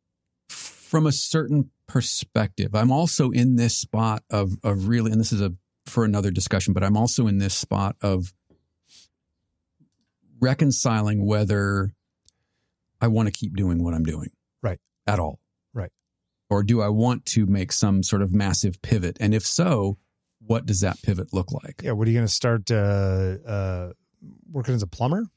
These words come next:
Speaker 2: What are you thinking?
Speaker 1: Yeah, I don't know. I don't know.
Speaker 2: I mean,
Speaker 1: That's the
Speaker 2: the
Speaker 1: big
Speaker 2: world needs
Speaker 1: question.
Speaker 2: plumbers, Jeffrey.
Speaker 1: They do.
Speaker 2: <laughs>
Speaker 1: Um, I would, pr-, if I were gonna do a trade, you know, look, I would love to have gone into trade school in retrospect, but probably an electrician, if anything else. I don't,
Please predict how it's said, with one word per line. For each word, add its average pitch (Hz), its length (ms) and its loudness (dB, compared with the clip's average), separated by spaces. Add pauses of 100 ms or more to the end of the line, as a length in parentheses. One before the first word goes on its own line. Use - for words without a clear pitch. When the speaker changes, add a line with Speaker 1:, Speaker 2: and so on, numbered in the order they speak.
Speaker 2:
What 123 100 -6
are 135 40 -2
you 135 60 -2
thinking? 101 280 -4 (580)
Speaker 1:
Yeah, 80 120 -4
I - 20 -4
don't 90 120 0
know. 117 180 0 (840)
I 98 60 -2
don't 104 140 -2
know. 117 60 -4
Speaker 2:
I 135 40 0
mean, 135 100 2
Speaker 1:
That's 120 80 0
the 117 60 -2
Speaker 2:
the 127 60 2
Speaker 1:
big 135 60 4
Speaker 2:
world 175 140 4
needs 175 180 2
Speaker 1:
question. - 80 -8
Speaker 2:
plumbers, 127 340 2
Jeffrey. 104 380 -10 (1160)
Speaker 1:
They 143 140 4
do. 135 580 2
Speaker 2:
<laughs> - 40 -20 (200)
Speaker 1:
Um, 104 540 0
I 127 100 2
would, 131 220 0
pr-, - 180 -2
if 160 320 0
I 160 80 2
were 170 100 0
gonna 170 160 2
do 151 140 2
a 127 60 2
trade, 139 400 0 (200)
you 165 140 0
know, 85 220 -4
look, 90 260 -10 (240)
I 117 80 0
would 92 140 -2
love 107 220 -2
to 95 100 -4
have 92 100 -4 (420)
gone 90 220 -2
into 90 220 -4
trade 90 260 -4
school 95 340 -6 (100)
in 95 180 -2
retrospect, - 580 -6
but 95 200 -4 (680)
probably 87 240 -2
an - 140 -8
electrician, - 600 -8
if - 120 -10
anything - 360 -6
else. - 160 -12
I - 60 -6
don't, 123 180 -2